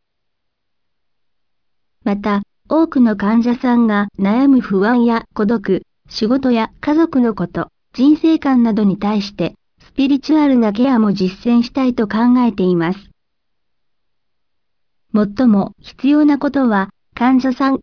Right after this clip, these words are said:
ご家族と医療者、スタッフとの信頼関係です。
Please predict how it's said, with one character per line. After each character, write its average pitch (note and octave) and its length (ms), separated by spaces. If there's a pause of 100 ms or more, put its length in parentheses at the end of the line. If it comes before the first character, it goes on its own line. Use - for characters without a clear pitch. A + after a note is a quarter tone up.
ご G#3+ 160
家 C#4+ 120
族 B3 280
と F3 280
医 A3+ 140
療 C#4 200
者、 G3 280 (240)
ス - 120
タ B3 120
ッ B3+ 40
フ - 160
と A3 120
の E3+ 240
信 C4 320
頼 D4+ 200
関 C#4+ 260
係 G3+ 220
で E3 160
す。 - 80